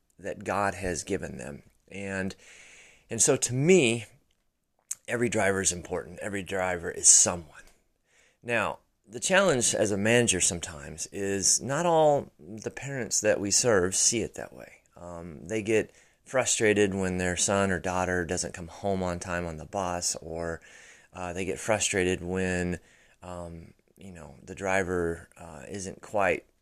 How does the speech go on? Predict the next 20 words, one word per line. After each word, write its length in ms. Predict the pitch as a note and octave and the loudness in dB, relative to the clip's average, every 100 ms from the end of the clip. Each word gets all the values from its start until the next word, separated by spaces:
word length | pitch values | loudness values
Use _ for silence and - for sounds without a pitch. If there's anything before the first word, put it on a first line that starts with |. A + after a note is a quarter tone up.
| _ - | _ -16
on 180 | G2+ F#2+ | -14 -12
time 400 | - G2+ F#2+ F#2 | -6 -2 -2 -4
like 200 | F2 - | -6 -6
they 120 | E2 | -6
expect. 580 | - - - - - - _ - - - - | -4 -4 -6 -6 -10 -20 _ -20 -20 -20 -6
And 100 | B2+ | -2
sometimes 440 | A3 G#3+ A3 F#3+ | 0 0 0 0
parents 280 | - C#3+ C3 | -2 -4 -4
can 120 | - | -2
be 100 | C3+ | -2
rude. 340 | C#3+ G3+ F#3+ - _ _ - | 2 2 0 -6 _ _ -14
Uh, 160 | G#2+ G#2+ | -6 -2
we 100 | A#2+ | 2
live 180 | B2 B2+ | 4 4
in 80 | B2 | 2
a 60 | |
very 560 | G2+ A2 A2 A2+ A2 G#2+ _ _ _ - | 0 2 2 4 0 -4 _ _ _ -14
customer 500 | - G#2+ - A2 G#2+ | -6 -4 -2 -2 0
service 500 | - G2+ G2 F#2+ - | 4 4 4 2 -2
world. 540 | F2+ A#2 G2+ - - | 2 6 6 4 -4